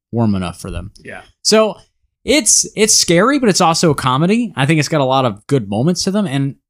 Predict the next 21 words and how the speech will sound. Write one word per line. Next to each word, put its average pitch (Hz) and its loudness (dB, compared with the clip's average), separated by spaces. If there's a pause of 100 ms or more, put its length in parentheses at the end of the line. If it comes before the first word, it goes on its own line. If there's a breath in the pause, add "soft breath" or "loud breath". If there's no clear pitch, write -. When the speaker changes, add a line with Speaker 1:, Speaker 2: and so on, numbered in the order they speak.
(100)
Speaker 1:
the 156 -2
reason 233 0
why 147 2
I 127 2
say 127 0
it's 123 -4
probably 123 -2
the 113 -2
best - -4 (240)
direct-to-video 120 -2
release 110 -4
movie 147 2 (280)
that 123 -6
I've 107 -8
seen 165 0
is 127 -2
the 123 -2
special 160 0
effects 135 -4 (760)
are 120 2
fantastic 98 -6